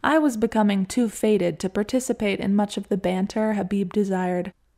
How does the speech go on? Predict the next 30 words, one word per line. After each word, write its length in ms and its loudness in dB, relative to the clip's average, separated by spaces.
so 160 0
to 140 2
his 160 6
every 260 6
little 300 2
sparkling 720 0
remark 500 2
I 60 0
responded 640 2
in 80 4
the 80 2
manner 360 4
of 120 0
a 40 0
slogan. 600 -4
"Long 400 6
live 300 4
Chairman 480 -2
Mao! 380 -4
Chairman 420 4
Mao 280 4
loves 500 2
children! 600 0
Chairman 440 2
Mao 320 2
gives 340 0
us 240 0
a 60 4
happy 340 4
life!" 560 2